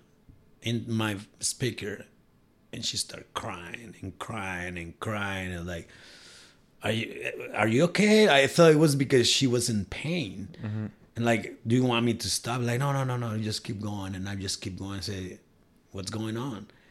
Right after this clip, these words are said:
Speaker 1: She's like, "This is my s-, my dad's song. So this tattoo I'm doing is for my dad."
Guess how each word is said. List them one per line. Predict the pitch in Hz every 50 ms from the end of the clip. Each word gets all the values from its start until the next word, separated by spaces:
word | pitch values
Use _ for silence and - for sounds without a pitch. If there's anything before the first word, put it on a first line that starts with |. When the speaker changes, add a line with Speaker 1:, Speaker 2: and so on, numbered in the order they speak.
| _ _ _ _ _ _ _ -
Speaker 1:
She's | - - 123
like, | 120 113 113
"This | 113 131 117
is | 131 131 117 131
my | 127 123
s-, | 123 117 - -
my | 165 113 110 110 107
dad's | 98 90 101 101 120 135 -
song. | - - 90 69 - - - 110 113 117 _ -
So | - - 110
this | 104 117 117 107 -
tattoo | - 117 104 - - 113 113 110
I'm | 110 110
doing | 107 104 107 107 110 110
is | 101 -
for | - - 107 104
my | 101 98 90
dad." | 82 87 92 98 113 107 - -